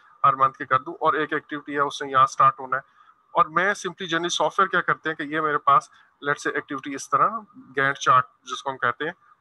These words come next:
plan हुई हुई होती है, ये activity है, ये एक्टिविटी है, and so on। multiple activities हैं, कोई जनवरी में शुरू हो रही है, देखें यहाँ पे शुरू हो रही है, कोई इस दिन को,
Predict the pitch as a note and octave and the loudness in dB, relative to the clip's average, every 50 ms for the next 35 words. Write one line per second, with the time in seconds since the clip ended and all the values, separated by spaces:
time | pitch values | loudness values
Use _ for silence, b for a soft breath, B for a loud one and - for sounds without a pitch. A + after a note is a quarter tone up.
0 | _ - D#3 C#3+ C#3 C#3+ C#3+ C3 B2+ B2+ B2 A#2+ - _ - A#2 A2+ _ _ _ | _ 0 0 0 0 0 -4 -8 -8 -10 -10 -12 -12 _ -16 -20 -20 _ _ _
1 | _ _ _ _ _ _ _ _ _ _ _ _ _ _ _ _ _ _ _ _ | _ _ _ _ _ _ _ _ _ _ _ _ _ _ _ _ _ _ _ _
2 | _ _ _ _ - C#3+ C#3 C3 - - C#3 C3 B2+ - C3+ B2+ C3 B2+ B2+ B2+ | _ _ _ _ -8 -6 -6 -4 -4 -4 -6 -6 -6 -8 -8 -6 -4 -2 -2 -4
3 | B2+ - - C#3+ C#3 B2+ - - C3 B2+ B2 - B2+ B2+ B2+ - - _ _ - | -4 -8 -8 -6 -6 -6 -6 -8 -12 -12 -10 -10 -8 -8 -8 -8 -10 _ _ -10
4 | C#3 A#2+ A#2 - - - A2+ A2+ - _ b b b b _ _ - D#3 D#3+ D#3 | -10 -10 -10 -12 -16 -14 -14 -16 -16 _ b b b b _ _ 0 0 0 0
5 | G3 F3+ F3+ E3+ D3 C#3 - - D3+ C#3+ - D3 C#3+ C#3 C#3 C#3 - C#3+ C3+ C3 | 0 0 2 2 2 2 -2 -4 -10 -10 -8 -8 -4 -4 -4 -2 -2 -2 -2 -2
6 | - _ - C#3+ C3+ C3+ C#3 C#3+ D3 C#3+ D3 C#3 - C#3+ C3 C3+ C3 C3 C3 C3 | -4 _ -4 -4 -4 -4 -4 -8 -8 -8 -8 -10 -10 -10 -10 -8 -6 -6 -4 -4
7 | B2+ B2+ B2 B2+ B2+ B2+ A#2+ C3+ C3 C3 B2 B2 C3 - - - - C#3 C3 C3 | -2 -2 -2 -2 -2 -6 -10 -8 -4 0 2 2 2 0 -2 -8 -8 -8 -8 -6
8 | C3 B2 B2 B2 B2 A#2+ - b b b b b b _ _ - C#3+ C#3 - - | -6 -8 -6 -8 -10 -10 -12 b b b b b b _ _ -4 -4 -2 -4 -6
9 | D3+ - - D3 C#3+ C#3 C3 C#3 | -8 -8 -6 -8 -8 -6 -6 -6